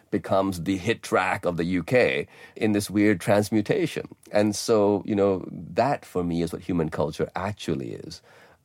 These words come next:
rather than the illusion of these separate purities that we are told to imagine that it's supposed to be.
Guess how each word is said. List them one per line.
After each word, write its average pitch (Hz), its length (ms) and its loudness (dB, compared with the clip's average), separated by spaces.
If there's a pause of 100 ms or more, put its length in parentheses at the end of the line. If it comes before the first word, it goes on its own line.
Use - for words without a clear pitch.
(100)
rather 95 260 2
than 85 140 0
the 80 280 0
illusion 87 640 0
of 71 220 -8
these 71 260 -4
separate - 460 -2
purities - 560 -2
that - 200 -6
we 71 120 -6
are 69 80 -2
told 69 380 -8
to - 100 -12
imagine 65 320 -8
that 60 100 -12
it's - 100 -20
supposed - 300 -12
to - 80 -16
be. - 120 -20